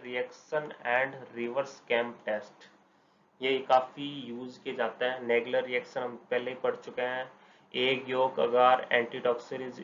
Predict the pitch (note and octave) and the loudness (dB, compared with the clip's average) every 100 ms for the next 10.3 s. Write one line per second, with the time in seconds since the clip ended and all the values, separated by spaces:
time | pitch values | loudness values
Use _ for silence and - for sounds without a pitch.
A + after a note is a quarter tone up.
0 | - - C#3 B2 - B2+ B2+ C3+ C#3 - | -16 -8 -8 -6 -8 -8 -8 -8 -10 -14
1 | - _ _ _ _ - B2+ C3 - C3 | -20 _ _ _ _ 2 10 10 10 4
2 | B2 - B2+ B2 - C3+ A#2+ A#2 B2 B2+ | 4 4 2 2 -2 -2 -2 4 6 8
3 | B2+ - - - _ C3+ - A#2+ B2 B2+ | 6 0 -14 -20 _ -2 4 6 8 8
4 | - - - B2+ B2 C3 C3 - B2+ A#2+ | 6 -2 -14 -6 2 2 2 -4 2 2
5 | - C3 C3 C3 A#2+ - C3 A#2+ C3+ C3 | 2 -4 -4 -2 -2 -2 -8 -2 -2 -2
6 | A#2+ A2+ - - B2+ B2 A#2 C3 B2 C3+ | -2 -2 -4 -6 -4 -2 -2 -2 -6 -6
7 | B2 A#2 - B2+ B2+ B2+ B2 A#2+ A#2 B2 | -2 -2 0 0 0 2 2 2 0 0
8 | B2+ A#2+ - C#3 C3+ - - - _ _ | 0 0 -2 -4 -4 -14 -20 -20 _ _
9 | _ _ _ _ _ B2 A#2+ B2 B2 A#2+ | _ _ _ _ _ -4 6 6 6 2
10 | - C3 | 0 -4